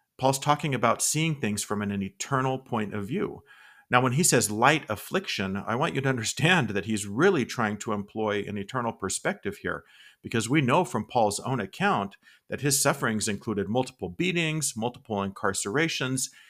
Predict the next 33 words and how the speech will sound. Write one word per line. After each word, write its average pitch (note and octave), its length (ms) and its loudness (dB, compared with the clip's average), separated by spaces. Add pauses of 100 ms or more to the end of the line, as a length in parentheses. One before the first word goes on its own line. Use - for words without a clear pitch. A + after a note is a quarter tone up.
(160)
even - 240 0
being G#2+ 180 0
shipwre-, B2+ 500 0
shipwrecked - 540 0
three G#3 160 -2
times. G2 600 -6 (380)
There G#2+ 100 -2
were A2+ 80 2
many E3+ 260 2
times G#2 400 -2
when G#2 160 -2
death C3+ 240 2
seemed G2 360 -2
imminent G#2 420 -4
in F#2+ 120 -4
his F#2 180 -8
life, F#2 360 -6 (520)
or A#2 180 0
may-, A#2 180 -2
maybe A#2 260 0
even A2+ 160 0
when A2 140 0
death A#2 300 0
may A2 180 -2
have A2 160 -2
been G#2+ 220 0
welcomed G2+ 480 0
over G#2 180 0
what G#2+ 160 2
he A#2+ 80 -4
was G#2 180 -2
going C#3 280 -2
through. F#2 260 -6